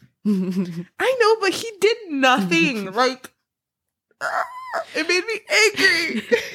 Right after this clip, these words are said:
Speaker 2: <laughs>
Speaker 1: I thought that by the end of it, when it was finally revealed that she was the siren that he was hunting this whole time,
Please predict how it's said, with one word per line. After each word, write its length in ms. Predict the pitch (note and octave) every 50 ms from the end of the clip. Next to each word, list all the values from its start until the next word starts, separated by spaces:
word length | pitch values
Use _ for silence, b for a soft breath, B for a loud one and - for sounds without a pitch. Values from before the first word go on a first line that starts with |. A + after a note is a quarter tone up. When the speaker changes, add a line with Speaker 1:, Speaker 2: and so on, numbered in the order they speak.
| - -
Speaker 2:
<laughs> 280 | - - - - - -
Speaker 1:
I 140 | - B3 B3+
thought 220 | - A#3+ A#3 A#3
that 120 | C#4 C#4+
by 160 | C#4 D4 D4 D4+
the 160 | D4 C#4+ B3
end 220 | G#3 F#3+ G3 G3+
of 100 | G#3 A3
it, 160 | A#3+ B3+ A3+ G#3
when 300 | G3 G3 F#3+ F#3+ F#3+ F#3+
it 160 | F3+ F3 -
was 300 | E3 E3 D#3+ F3+ F3+ -
finally 340 | - G3 G3 G#3 G#3+ G#3+ A3
revealed 460 | A3 A3 G#3+ A3 A3+ A#3 A#3 A#3 A3
that 120 | G3 F3+
she 200 | - - - F#3
was 200 | F3+ F3+ F#3 F3+
the 120 | - F#3 F3+
siren 420 | - - F3 E3 E3 E3+ F3 F3
that 120 | E3+ E3 E3+
he 120 | F3 E3+
was 140 | E3+ E3+ D#3
hunting 320 | - E3+ E3 F3+ F3 E3+
this 140 | D#3 D#3 D#3
whole 120 | - E3
time, 300 | E3 - - D#3 E3+ F3+